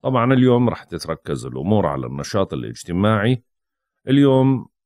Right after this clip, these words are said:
رح تلتقوا الأصدقاء أو يكون في لقاء ما بينكم وبين الأصدقاء. منكم أشخاص ممكن يتلقى دعوة لحضور حفل أو مناسبة سعيدة.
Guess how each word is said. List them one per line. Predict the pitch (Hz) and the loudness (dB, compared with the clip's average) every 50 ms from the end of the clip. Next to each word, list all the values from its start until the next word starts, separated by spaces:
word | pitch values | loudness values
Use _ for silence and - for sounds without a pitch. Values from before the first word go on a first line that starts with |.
| _ - | _ -6
رح | 110 104 - - | -6 -6 -6 -6
تلتقوا | - 131 123 110 107 107 - _ _ - 69 67 65 - - | -4 -2 -2 -2 -2 -4 -8 _ _ -14 -12 -12 -12 -10 -6
الأصدقاء | 101 101 80 95 87 78 76 78 - - 82 92 104 78 - | -4 -2 -2 -2 -2 -4 -8 -12 -12 -6 -2 -2 0 0 -2
أو | 67 71 69 | -4 -6 -6
يكون | 67 - - 92 87 | -8 -8 -8 -8 -8
في | 78 - 85 73 | -6 -6 -8 -8
لقاء | 64 - _ - 90 98 71 57 | -8 -10 _ -6 -4 -4 -4 -4
ما | 71 71 | -6 -8
بينكم | 69 71 85 92 90 - 82 76 | -8 -6 -4 -6 -6 -6 -8 -10
وبين | 65 60 69 69 67 | -8 -8 -8 -10 -10
الأصدقاء. | 60 57 53 62 64 62 60 71 - - 101 113 123 117 - - 98 | -12 -14 -16 -18 -18 -18 -20 -20 -12 -4 -2 0 0 0 -2 -4 -4
منكم | 139 151 139 113 - - 117 117 113 - | 0 0 0 0 0 -2 -4 -4 -4 -6
أشخاص | - - - - - 90 85 87 87 85 - - | -10 -16 -18 -14 -6 -2 0 0 0 -2 -4 -10
ممكن | 71 69 76 76 - 78 73 69 | -10 -10 -10 -10 -10 -10 -10 -10
يتلقى | 62 _ _ 90 90 85 _ - 71 65 62 60 | -10 _ _ -10 -10 -10 _ -12 -10 -10 -8 -6
دعوة | 65 92 95 95 92 95 92 87 | -2 -2 0 0 2 2 2 0
لحضور | 82 73 - - 67 65 65 64 - | 0 -4 -6 -10 -16 -14 -14 -14 -14
حفل | - - 104 104 101 113 110 107 - | -12 -8 -8 -8 -6 -6 -6 -6 -8
أو | - 55 58 57 57 62 | -10 -14 -16 -18 -16 -14
مناسبة | 69 78 90 101 - - 80 69 62 | -8 -4 -4 -4 -4 -4 -8 -10 -10
سعيدة. | - - 85 80 95 120 120 110 117 117 113 113 | -12 -10 -6 -4 -2 0 0 2 0 0 0 -4